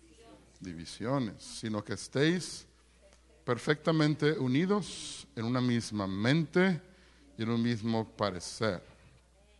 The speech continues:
"Porque he sido informado acerca de vosotros", dice el versículo once,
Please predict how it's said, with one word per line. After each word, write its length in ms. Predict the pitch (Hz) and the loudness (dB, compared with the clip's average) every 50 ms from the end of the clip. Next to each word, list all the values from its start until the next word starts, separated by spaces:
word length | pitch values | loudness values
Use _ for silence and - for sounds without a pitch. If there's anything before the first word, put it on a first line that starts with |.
| _ _ _ _ _ _ _ _ - _ - - - - - - - - - - - - - _ _ _ _ _ _ _ _ _ _ _ - - - - - - - - | _ _ _ _ _ _ _ _ -20 _ -20 -20 -20 -20 -20 -20 -20 -20 -20 -20 -20 -20 -20 _ _ _ _ _ _ _ _ _ _ _ -20 -20 -20 -20 -20 -20 -12 -6
"Porque 340 | - 123 113 - 135 127 143 | -4 -4 0 2 4 4 4
he 60 | 147 | 4
sido 520 | - - 185 190 180 185 185 180 180 - - | 2 0 0 2 4 4 4 4 0 -2 -4
informado 680 | 143 131 123 120 120 113 110 113 143 190 240 247 220 | -4 -4 -2 0 -2 -2 0 0 0 0 0 -2 -2
acerca 360 | 175 139 - 165 160 - 190 180 | -2 -2 -2 -4 -4 -2 0 -2
de 60 | 170 | 0
vosotros", 500 | 143 147 131 151 190 202 196 190 151 123 | 0 -2 -2 0 -2 0 0 0 -2 -2
dice 200 | 135 135 - 143 | -2 -2 -2 -2
el 40 | 127 | 0
versículo 460 | 123 120 - 139 131 - 143 139 127 | 0 -2 -2 -4 -4 -4 -2 -2 0
once, 320 | 120 117 117 - - 156 | -2 -2 -4 -6 -8 -14